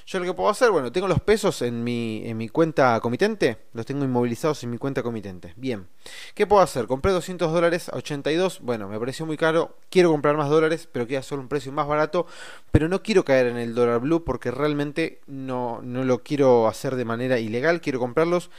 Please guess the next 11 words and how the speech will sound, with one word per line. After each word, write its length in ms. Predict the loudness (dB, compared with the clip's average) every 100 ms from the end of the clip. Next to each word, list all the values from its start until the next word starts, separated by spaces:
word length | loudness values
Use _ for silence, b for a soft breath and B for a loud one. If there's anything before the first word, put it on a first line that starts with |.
| B B -12
de 100 | -8
manera 320 | -4 -2 -2
legal 240 | 0 0
y 60 | 0
que 120 | -4
quede 180 | -2 0
todo 200 | 2 0
registrado. 640 | -2 -10 -12 -6 -6 -8 -14 -20 -2
Perfecto. 600 | -2 0 -4 -6 -12 -14 -18 -18 -18 -10 2
¿Cómo 180 | 2
haces? 360 | 4 0 -4 -8